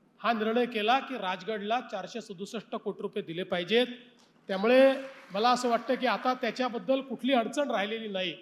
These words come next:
आणि दुसरा, जो तुम्ही प्रश्न मांडलेला आहे एमआयडीसीचा, मी तुम्हाला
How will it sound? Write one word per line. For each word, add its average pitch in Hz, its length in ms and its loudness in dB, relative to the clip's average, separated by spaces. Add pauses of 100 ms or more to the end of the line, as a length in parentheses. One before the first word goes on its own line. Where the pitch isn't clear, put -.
(120)
आणि 269 160 6
दुसरा, 285 460 6 (920)
जो 254 200 0
तुम्ही 285 240 -2
प्रश्न 269 340 -4
मांडलेला 254 460 2
आहे 254 300 6 (600)
एमआयडीसीचा, 262 800 6 (800)
मी 233 180 2
तुम्हाला 277 280 6